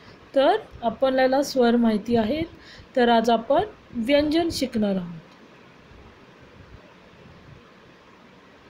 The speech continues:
क कमळचा, ख खडूचा, ग गवताचा, घ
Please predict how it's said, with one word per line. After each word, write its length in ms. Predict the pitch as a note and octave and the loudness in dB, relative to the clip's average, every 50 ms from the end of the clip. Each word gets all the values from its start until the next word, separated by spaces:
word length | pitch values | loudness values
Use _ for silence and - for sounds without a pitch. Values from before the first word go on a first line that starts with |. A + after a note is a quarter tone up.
| - - - - - - - - - - - - - - - - - - - - - - - - - - - - - - - | -20 -20 -20 -20 -20 -20 -20 -20 -20 -20 -20 -20 -20 -20 -20 -20 -20 -20 -20 -20 -20 -20 -20 -20 -20 -20 -20 -20 -18 -6 0
क 300 | D4+ D4 D4 D4+ D#4+ F4 F4+ F4 - - - | 2 4 4 4 4 2 0 -6 -12 -12 -4
कमळचा, 760 | - C4 B3 A3+ A3 G#3+ G#3 G#3 G3+ - - C4 C#4 D#4 F4+ G4 - - - - - - - - - - - - - - - - - - - - - - | -2 0 2 2 4 2 2 0 -2 -2 -4 -2 0 0 -2 -4 -8 -16 -20 -20 -20 -20 -20 -20 -20 -20 -20 -20 -20 -20 -20 -20 -20 -20 -20 -20 -16 -8
ख 120 | - - D4+ D4 D#4 E4 F4+ F#4 - - - - | 0 2 4 4 4 2 0 -2 -8 -18 -18 -10
खडूचा, 640 | - - C4 B3 A#3 A3+ G#3+ G3 - - C#4 B3 G3 E3+ D#3 - - - - - - - - - - - - - - - - - - - - - - - - - - - - - - - - - - - - - - - - - - - - - - - - - - - - - - - - - - - - - - - - - - A#3+ A3 C#4 | -2 2 2 4 4 2 0 -2 -4 -2 -2 -2 -2 -2 -6 -12 -18 -20 -20 -20 -20 -20 -20 -20 -20 -20 -20 -20 -20 -20 -20 -20 -20 -20 -20 -20 -20 -20 -20 -20 -20 -20 -20 -20 -20 -20 -20 -20 -20 -20 -20 -20 -20 -20 -20 -20 -20 -20 -20 -20 -20 -20 -20 -20 -20 -20 -20 -20 -20 -20 -20 -20 -20 -20 -20 -20 -20 -20 -16 -8 -8 -4 0 2
ग 300 | C#4 C#4+ D4+ E4+ F4+ F#4+ - - C4 A3+ | 4 4 4 2 0 -2 -4 -6 -4 0
गवताचा, 720 | B3+ B3 A#3+ A#3 A#3 - A#3 G#3 G3+ G3+ - - C4 D4 E4+ G4+ - - - - - - - - - - - - - - - - - | 2 2 2 2 0 0 0 0 0 -2 -2 -2 0 0 0 -2 -6 -10 -14 -14 -18 -20 -20 -20 -20 -20 -20 -20 -20 -20 -16 -8 -6
घ 140 | A#3 G3+ B3 | -4 0 2